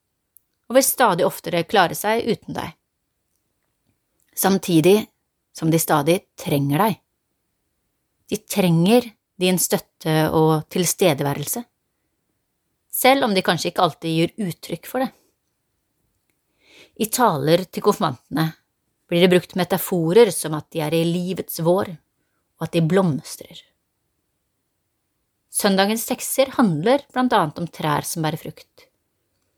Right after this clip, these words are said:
Ville grener som blir podet inn på den gode stammen. Avskårne greiner kan ikke bære frukt alene. De trenger en stamme.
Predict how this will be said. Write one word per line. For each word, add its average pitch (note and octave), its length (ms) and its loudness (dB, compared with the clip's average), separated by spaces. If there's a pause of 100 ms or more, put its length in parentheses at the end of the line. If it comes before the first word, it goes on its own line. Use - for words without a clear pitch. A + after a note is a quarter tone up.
(340)
Ville G3 400 4
grener F3 460 2
som F3+ 100 -6
blir D#3+ 160 -2
podet D#3 400 -2
inn G#3+ 240 -2
på F3 80 -8
den E3 160 0
gode D#3 240 0
stammen. F3+ 380 -2 (2250)
Avskårne F#3+ 560 2
greiner G3+ 400 2 (160)
kan F3+ 160 -2
ikke E3 220 -6
bære D#3 240 2
frukt - 340 -10
alene. F3+ 380 0 (1120)
De F3+ 160 -8
trenger F#3 480 0
en G3 80 -2
stamme. D#3+ 380 -2